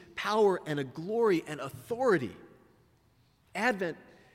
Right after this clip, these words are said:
is a season to remember that Jesus comes to be with us. It is a season for anticipation. Christmas is coming. But make no mistake,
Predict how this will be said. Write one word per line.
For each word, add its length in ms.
is 200
a 80
season 420
to 180
remember 440
that 500
Jesus 400
comes 420
to 100
be 160
with 260
us. 440
It 120
is 600
a 100
season 560
for 420
anticipation. 840
Christmas 360
is 80
coming. 300
But 120
make 240
no 120
mistake, 720